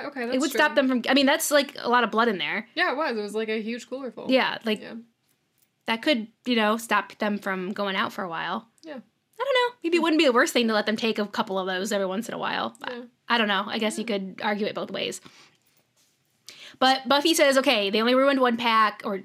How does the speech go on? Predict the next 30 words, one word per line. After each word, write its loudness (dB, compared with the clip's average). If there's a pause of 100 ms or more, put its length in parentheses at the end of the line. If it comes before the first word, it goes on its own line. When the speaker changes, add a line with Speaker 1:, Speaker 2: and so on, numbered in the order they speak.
(120)
Speaker 2:
Angel -6
says -10
that. -6 (400)
And 0
she 0
says, 2
"Can 0
you 4
take 0
the 0
rest -2
of -8
the -6
blood -2
into -6
the -2
hospital -2
and -6
make -8
sure -8
it -12
gets -10
in? -4
'Cause -6 (200)
I -2
have 2
to 4
check 0
on 4
Giles. -2